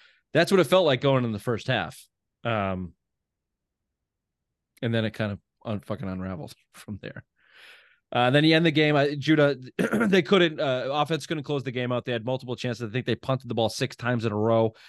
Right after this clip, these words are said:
Uh, it took a Matt Judon safety off, off another bad hold on, bad play from Zach Wilson holding the ball that long. Matt Judon safety, we thought, ended the game. Um,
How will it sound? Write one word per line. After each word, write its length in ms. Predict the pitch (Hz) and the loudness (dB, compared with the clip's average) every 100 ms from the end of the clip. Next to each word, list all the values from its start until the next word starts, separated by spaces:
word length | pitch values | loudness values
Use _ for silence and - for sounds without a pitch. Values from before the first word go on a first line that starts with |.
| - _ | -20 _
Uh, 140 | 113 113 | -4 -4
it 100 | 120 | -2
took 160 | 139 | 0
a 60 | 120 | 0
Matt 280 | 110 123 123 | 0 -2 -4
Judon 400 | 107 123 120 110 | -2 -2 -2 -4
safety 640 | - 120 117 - 120 113 139 | -4 -4 -4 -4 -4 -4 -4
off, 220 | 117 107 113 | -4 -4 -6
off 160 | 120 | -4
another 300 | 113 113 117 | 0 0 0
bad 520 | 95 - 110 110 107 98 _ _ _ - | -2 -2 0 0 -2 -6 _ _ _ -6
hold 200 | 120 113 | -4 -2
on, 200 | 110 110 - | -4 -6 -12
bad 440 | 104 127 127 113 | -4 0 0 -2
play 260 | 120 113 110 | -4 -2 -2
from 220 | - 104 | -4 -4
Zach 220 | 101 104 104 | -2 -2 -2
Wilson 280 | 104 98 98 | -6 -4 -4
holding 280 | 110 107 | -4 -4
the 60 | 101 | -6
ball 240 | 95 95 | -4 -4
that 160 | 101 90 | -4 -6
long. 320 | 98 98 98 - - _ - | -6 -6 -6 -12 -20 _ -4
Matt 200 | 120 113 | -2 -2
Judon 300 | 131 117 107 | -2 -2 -2
safety, 400 | - 113 - 113 | -2 -2 -2 -4
we 140 | 107 | -4
thought, 260 | 101 113 107 | -2 -2 -2
ended 260 | 113 113 101 | -2 -4 -4
the 60 | 107 | -4
game. 400 | 110 107 107 101 _ _ _ _ _ - | -2 0 -2 -6 _ _ _ _ _ -4
Um, 460 | 110 104 98 95 | -2 0 -2 -6